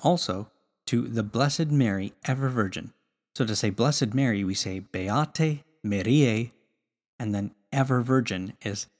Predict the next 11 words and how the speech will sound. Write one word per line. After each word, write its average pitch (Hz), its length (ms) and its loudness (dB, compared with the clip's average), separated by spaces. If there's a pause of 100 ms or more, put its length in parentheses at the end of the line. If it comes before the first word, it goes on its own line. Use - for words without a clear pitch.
Semper 123 580 0 (220)
Virgini. 107 560 2 (640)
You 135 100 4
would 131 160 4
remember 160 320 2
the 165 140 2
word 127 260 0
semper 127 560 0 (360)
from 107 420 0 (240)
the 113 100 0
Gloria, 110 640 0